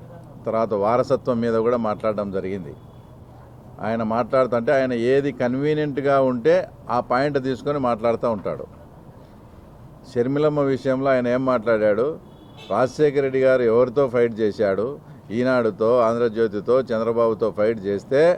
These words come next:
తర్వాత మీరు ఈరోజు ఆయన, ఆయనకు వ్యతిరేకులైనటువంటి వారితో తర్వాత మీరు మద్దతుగా ఉన్నారా అంటూ ఆయన క్వశ్చన్ చేయడం జరిగింది. ఇదే పాయింట్ మేము సూటిగా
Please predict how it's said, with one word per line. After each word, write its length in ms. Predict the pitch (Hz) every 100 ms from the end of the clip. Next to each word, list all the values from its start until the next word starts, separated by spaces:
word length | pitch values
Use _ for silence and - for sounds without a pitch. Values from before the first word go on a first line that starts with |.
| - - - - - 117
తర్వాత 240 | 120 120 110
మీరు 260 | 120 135 131 123
ఈరోజు 280 | 120 131 127 110
ఆయన, 200 | 123 127 127 - 95 113
ఆయనకు 300 | 123 127 110
వ్యతిరేకులైనటువంటి 1000 | 113 123 139 127 127 123 123 110 117 113 110
వారితో 400 | 107 113 107 143 110 101 - - - - 123
తర్వాత 280 | 120 117 120 113
మీరు 200 | 123 120 110
మద్దతుగా 420 | 104 120 123 120 113
ఉన్నారా 340 | 107 107 110 110
అంటూ 200 | 104 98 127
ఆయన 120 | 110 98
క్వశ్చన్ 300 | 107 - 117 107
చేయడం 240 | 101 104 92
జరిగింది. 380 | 90 92 85 - - - - - - - - - - - - 110
ఇదే 160 | 147 165 147
పాయింట్ 280 | 147 147 135
మేము 140 | 135 117
సూటిగా 340 | 139 139 143